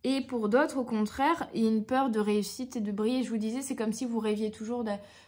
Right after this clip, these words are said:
euh, depuis toujours, vous, vous rêvez d'avoir telle opportunité. Et, euh, le jour où, euh, vous avez cette opportunité-là, euh, de réaliser ce rêve-là,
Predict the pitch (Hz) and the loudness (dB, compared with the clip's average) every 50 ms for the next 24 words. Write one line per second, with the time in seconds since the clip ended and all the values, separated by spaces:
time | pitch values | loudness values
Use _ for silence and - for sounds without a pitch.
0 | _ - 208 208 208 202 202 214 214 - 220 - 233 226 240 262 254 233 220 214 | _ -8 -6 -4 -2 -2 -2 -4 -4 -6 -8 -6 -4 -4 -2 -2 0 -2 -2 -2
1 | 208 208 214 202 208 208 202 226 226 220 220 208 202 196 196 202 190 - - 240 | -2 -4 -4 -2 -2 -2 0 2 2 2 2 0 0 -2 -4 -4 -6 -4 -4 -2
2 | 233 233 220 226 220 214 208 - - 214 196 190 190 190 254 285 330 359 392 - | 0 0 0 0 -4 -8 -8 -6 -4 -2 -2 -2 -2 -2 -2 -2 -2 -2 -4 -6
3 | - - - - 240 - - - 233 226 233 240 226 214 214 214 214 214 226 262 | -10 -20 -20 -20 -20 -12 -4 0 2 4 6 6 6 6 4 2 2 2 0 0
4 | 285 269 - - - - 254 262 262 269 277 285 269 - 247 214 208 196 196 196 | -2 -2 -4 -6 -6 -4 -2 -2 0 2 2 2 2 2 2 2 2 0 0 -2
5 | 202 202 208 214 214 214 214 214 214 202 202 190 196 226 285 294 285 254 214 220 | -2 -2 -2 -2 -2 -2 -2 -2 -2 -2 -2 -2 -2 -2 -2 -2 -2 -4 -4 -4
6 | 208 208 208 214 208 - - 220 202 202 196 - 214 190 196 190 196 220 240 247 | -6 -6 -6 -8 -8 -6 -2 -2 0 0 0 0 -2 -2 0 0 0 2 2 2
7 | 247 247 - - - - - - _ - 214 196 185 180 175 175 180 185 190 190 | 0 -2 -8 -18 -20 -20 -20 -20 _ -8 -4 -2 0 0 0 -2 -2 -2 -2 -2
8 | 196 196 202 202 202 196 220 208 190 - 196 185 180 254 285 285 254 220 190 196 | -2 -2 -2 -2 -2 -2 -2 -2 -2 -2 -2 -2 2 2 2 2 2 2 0 0
9 | 196 202 214 247 302 392 415 - | 2 4 6 6 6 6 4 2